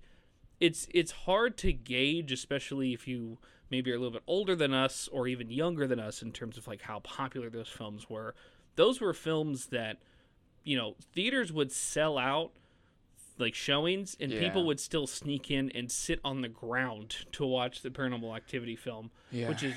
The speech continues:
Speaker 1: fucking wild.
Speaker 2: Yeah, they were a phenomenon.
Speaker 1: They were.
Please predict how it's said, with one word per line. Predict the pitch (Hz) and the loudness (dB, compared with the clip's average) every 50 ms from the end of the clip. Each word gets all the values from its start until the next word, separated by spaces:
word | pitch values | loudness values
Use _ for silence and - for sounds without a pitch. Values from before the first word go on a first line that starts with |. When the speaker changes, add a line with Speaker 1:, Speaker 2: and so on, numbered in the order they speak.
| - - - - - - - - - | -6 -12 -16 -20 -20 -20 -20 -4 0
Speaker 1:
fucking | - 269 262 - 160 131 120 | 0 0 2 2 -2 -2 -2
wild. | 117 113 113 101 95 - - | -2 -4 -4 -4 -6 -6 -6
Speaker 2:
Yeah, | 123 120 110 107 | -2 -2 -2 0
they | 110 117 | 0 -2
were | 123 127 113 101 92 95 | -2 -2 -2 -2 -2 -4
a | 113 - _ _ - | -6 -10 _ _ -20
phenomenon. | - - 107 101 104 104 107 110 107 101 95 95 92 95 95 95 | -14 -12 -10 -8 -6 -6 -6 -6 -6 -8 -8 -8 -8 -8 -4 0
Speaker 1:
They | 131 139 143 | 0 2 2
were. | 160 208 247 180 123 | 4 2 2 2 0